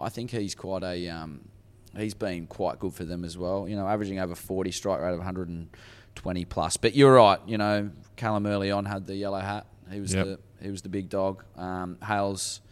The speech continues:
Speaker 1: has been, you know, really exciting, and Usman, you know, my mind goes back three or four years where he played and he went hundred in the semi, hundred in the final, and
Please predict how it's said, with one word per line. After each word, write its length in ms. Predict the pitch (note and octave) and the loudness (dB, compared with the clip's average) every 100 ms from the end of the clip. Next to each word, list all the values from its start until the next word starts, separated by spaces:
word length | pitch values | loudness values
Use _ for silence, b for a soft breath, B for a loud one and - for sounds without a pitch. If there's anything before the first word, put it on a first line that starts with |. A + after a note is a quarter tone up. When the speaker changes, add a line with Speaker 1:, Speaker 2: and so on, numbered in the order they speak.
| b b b b b | b b b b b
Speaker 1:
has 80 | - | -12
been, 280 | F2+ F2+ - - | -8 -8 -10 -12
you 140 | F#2+ | -8
know, 60 | F2 | -8
really 360 | F#2 G#2+ F#2+ | -4 -2 -2
exciting, 580 | D#2 - F#2 F#2 F#2 F2+ | -4 -4 -2 -2 -4 -6
and 180 | F2+ D#2+ | -8 -8
Usman, 460 | G2+ - G2 F2 E2+ - | -10 -8 -10 -12 -14 -16
you 100 | F2 | -14
know, 140 | E2+ F2 - F2+ | -14 -16 -16 -14
my 140 | E2+ F#2 | -10 -10
mind 360 | F#2 F#2 F#2+ | -8 -10 -8
goes 180 | F2 E2+ | -6 -6
back 240 | - F2 - | -4 -4 -4
three 180 | F#2+ | -4
or 60 | E2+ | -2
four 180 | - F#2+ | -2 -2
years 260 | F#2+ F2 F2+ | -2 -6 -6
where 80 | F2 | -8
he 60 | |
played 320 | - F2+ E2+ E2+ | -6 -4 -4 -4
and 80 | |
he 80 | F2 | -6
went 240 | E2+ E2+ - - | -6 -8 -10 -8
hundred 320 | G#2+ G2 F#2 | -4 -2 -4
in 80 | F2 | -6
the 60 | |
semi, 360 | - F2 F2 F2 | -6 -6 -6 -6
hundred 260 | G2 F#2+ E2+ | -6 -6 -8
in 80 | |
the 40 | E2 | -12
final, 360 | - F2 E2+ | -10 -8 -8
and 100 | E2+ | -10